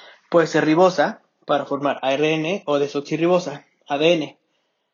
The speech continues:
Los grupos fosfatos están en el carbono tres prima y se unen al azúcar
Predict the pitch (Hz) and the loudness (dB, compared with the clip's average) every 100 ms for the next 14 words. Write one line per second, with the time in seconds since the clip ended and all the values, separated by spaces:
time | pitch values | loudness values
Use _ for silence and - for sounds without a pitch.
0 | _ - 170 180 220 214 214 226 165 139 | _ -4 -2 0 0 2 2 2 -4 2
1 | 165 151 165 - 156 - 180 185 143 147 | 2 2 -4 -8 -12 -4 -2 -2 -4 -6
2 | 139 147 151 151 - 196 208 - 160 143 | -4 -4 -6 -6 -4 -2 -2 -4 -4 -4
3 | 180 - - 156 156 151 170 190 185 139 | -6 -8 -14 -8 -2 -2 0 -2 -2 -4
4 | 135 - 180 143 190 | -6 -8 -4 -4 -4